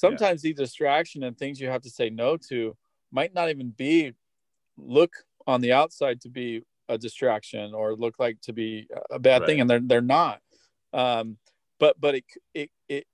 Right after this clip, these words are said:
Speaker 2: it would, and it could set you back if you,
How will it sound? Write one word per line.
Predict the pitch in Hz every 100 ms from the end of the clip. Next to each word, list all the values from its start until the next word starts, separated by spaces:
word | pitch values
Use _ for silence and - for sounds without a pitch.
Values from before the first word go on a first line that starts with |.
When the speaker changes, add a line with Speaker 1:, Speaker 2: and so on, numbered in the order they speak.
| _ _ -
Speaker 2:
it | 139 -
would, | 131 135 165 185 156 139 143 _ _ _ _ _ 131
and | 120
it | -
could | - 170 147 123
set | - 143 -
you | 139
back | 120 139 131 113 113 _ _ _ _ _ _
if | 123 120 143
you, | 131 123 117